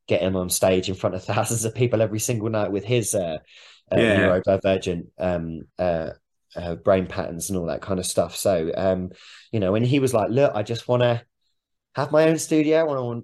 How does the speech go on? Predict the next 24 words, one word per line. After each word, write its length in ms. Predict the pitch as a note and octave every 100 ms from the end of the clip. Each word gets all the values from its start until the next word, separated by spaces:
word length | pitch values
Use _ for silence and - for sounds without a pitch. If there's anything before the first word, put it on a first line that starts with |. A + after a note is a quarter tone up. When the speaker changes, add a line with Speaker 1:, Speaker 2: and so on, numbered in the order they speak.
| _ -
Speaker 1:
make 200 | D#3 D3
my 180 | C#3+ D3
own 140 | D3
music 460 | C#3+ C#3+ F3 E3+ -
and 300 | A#2+ A#2 A#2
not 200 | A#2+ C3
have 160 | C3+ B2
to 80 | C3
get 120 | C3
up 160 | A#2 C3
on 60 | A#2+
stage 340 | - A#2 A#2+
anymore," 320 | A#2 A2 A2
I 20 | A2
was 100 | G#2+
like, 220 | G2 - _ -
"You 220 | B2 C3
do 100 | C3+
you, 340 | C3 C3 B2+
man. 300 | A#2 A2+ A2
That's 220 | A#2 A#2 -
absolutely 540 | A2+ - A#2 G#2+ G2
fine." 400 | - G#2+ G#2 G2+
And, 260 | G2 G2